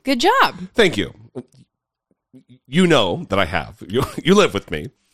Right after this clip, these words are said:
Speaker 1: I'm congratulating you
Speaker 2: Thank you.
Speaker 1: on the
Speaker 2: No,
Speaker 1: show.
Speaker 2: I appreciate
Speaker 1: so
Speaker 2: that.
Speaker 1: that everyone knows
Speaker 2: So,
Speaker 1: that I'm congratulating you for
Speaker 2: like,
Speaker 1: that.
Speaker 2: if I was thirty some pounds heavier like I was just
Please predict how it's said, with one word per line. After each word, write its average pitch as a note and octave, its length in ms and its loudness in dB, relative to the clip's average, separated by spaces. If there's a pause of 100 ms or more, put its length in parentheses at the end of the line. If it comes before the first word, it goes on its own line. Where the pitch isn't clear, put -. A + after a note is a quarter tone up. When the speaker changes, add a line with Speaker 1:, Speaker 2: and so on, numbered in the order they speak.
(640)
Speaker 1:
I'm G#3 360 0
congratulating G#3 680 0
you F3 120 0
Speaker 2:
Thank A3+ 220 4
you. G3 60 6
Speaker 1:
on G#3+ 220 4
the D3 80 2
Speaker 2:
No, - 60 0
Speaker 1:
show. D4 220 4
Speaker 2:
I E3 200 2
appreciate A#2+ 460 0
Speaker 1:
so A#3+ 80 0
Speaker 2:
that. F#3+ 260 0
Speaker 1:
that - 120 -20 (320)
everyone G3+ 420 2
knows F3 320 2
Speaker 2:
So, - 180 4
Speaker 1:
that G3+ 140 8
I'm E3+ 160 -4
congratulating F#3 600 -2
you C3 100 -12
for - 100 -8
Speaker 2:
like, F3 120 2
Speaker 1:
that. F3+ 80 0
Speaker 2:
if E3+ 100 4
I D4+ 160 6
was F#3 300 4
thirty B3 680 4
some F3+ 280 4
pounds D3+ 300 4
heavier C#3+ 420 2
like A#2+ 180 2
I A#2+ 80 4
was A2+ 480 2
just - 480 -2